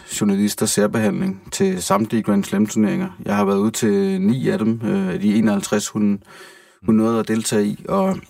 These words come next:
som noget sådan helt specielt, så, øh, så på alle hviledage, og det har man jo faktisk hver anden dag ved en Grand Slam-turnering som regel, øh, der gav hun sig tid til efter hver eneste træning at tale med det samlede danske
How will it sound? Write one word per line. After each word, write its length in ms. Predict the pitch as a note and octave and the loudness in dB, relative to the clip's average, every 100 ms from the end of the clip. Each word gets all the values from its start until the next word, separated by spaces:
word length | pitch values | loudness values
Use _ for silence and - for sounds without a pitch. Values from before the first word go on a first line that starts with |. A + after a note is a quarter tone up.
| _ _ _ _ - - | _ _ _ _ -10 -4
som 140 | - | 0
noget 180 | G#2+ G2 | 2 2
sådan 120 | G#2 | 0
helt 220 | G#2+ C#3 - | 0 -2 -6
specielt, 640 | - G#2+ C3 B2 - - - _ | -6 -2 0 0 -4 -10 -12 _
så, 300 | - - A2 | -4 2 2
øh, 360 | G#2 G2 - F#2 - - - | 2 0 -4 -8 -12 -20 -14
så 240 | - - A2+ | -6 -2 -4
på 160 | - | -2
alle 200 | - G#3+ | 0 0
hviledage, 440 | B2+ A2+ B2 G#2+ F#2+ | 0 -2 0 0 0
og 60 | |
det 80 | G#2 | 0
har 100 | A#2 | 2
man 120 | A2+ | 2
jo 60 | G2+ | 0
faktisk 320 | G#2 G#2 A2 | -2 -4 -4
hver 100 | G2 | 0
anden 160 | G2+ A#2+ | 2 2
dag 280 | G#2 - D3+ | 0 -2 -4
ved 80 | F#3+ | -4
en 60 | |
Grand 160 | F#3 F#3+ | -2 -2
Slam-turnering 560 | G3 G#3 - G3+ - | -2 -2 0 -2 -2
som 140 | - F#3+ | -4 -2
regel, 260 | G#2 - - - - - - _ _ | 0 -2 -8 -20 -20 -20 -20 _ _
øh, 340 | G#2 G2+ F2+ F2 | 0 0 0 -2
der 60 | G#2 | -2
gav 140 | B2 | 0
hun 120 | A#2 G#2 | 0 -2
sig 80 | |
tid 280 | - C3 A#2+ | -4 -2 -4
til 240 | - A2+ G#2+ | -4 0 0
efter 200 | G#2+ A2 | 0 0
hver 120 | A2 | 0
eneste 260 | G#2 A2+ - | 0 -2 -4
træning 400 | - G2+ A2+ G2+ | -2 2 2 0
at 60 | |
tale 280 | - G#2 G#2 | -2 0 2
med 320 | A2 F#2+ F2+ | 2 0 -2
det 140 | - - | -2 0
samlede 300 | G#2 G3 G2+ | 0 0 0
danske 340 | G3 - - | -2 -4 -6